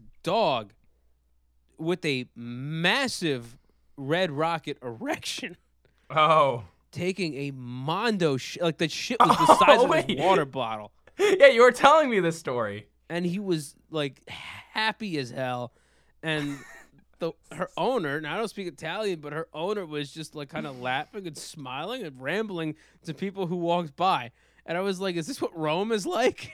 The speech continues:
Speaker 1: <laughs> Is this,
Speaker 2: <laughs>
Speaker 1: is this,
Speaker 2: Can you
Speaker 1: uh,
Speaker 2: imagine Rome is just full of dogs that smile ear to ear, shitting with rocket-sized boners? <laughs>
Speaker 1: Yeah, exactly.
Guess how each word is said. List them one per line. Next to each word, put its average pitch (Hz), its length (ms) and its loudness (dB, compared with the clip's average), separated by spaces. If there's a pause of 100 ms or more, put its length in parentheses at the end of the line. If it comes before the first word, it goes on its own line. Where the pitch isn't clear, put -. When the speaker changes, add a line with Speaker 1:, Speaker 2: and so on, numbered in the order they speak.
(200)
Speaker 1:
<laughs> - 200 -20
Is 208 180 -8
this, 240 180 4 (240)
Speaker 2:
<laughs> 165 200 -2
Speaker 1:
is - 460 -6
this, 247 220 0
Speaker 2:
Can 349 100 0
you 269 60 2
Speaker 1:
uh, 240 60 0
Speaker 2:
imagine 214 360 2
Rome 180 300 4
is 185 100 -4
just 185 160 -6
full 165 300 0
of 165 160 4 (280)
dogs 160 420 4
that 170 140 -6
smile 147 680 0
ear 151 180 0
to 160 340 -6
ear, 156 360 0 (160)
shitting 175 720 0
with 151 180 -4
rocket-sized 147 1080 0
boners? 139 640 -4
<laughs> - 20 -20
Speaker 1:
Yeah, 185 260 2
exactly. 147 640 -2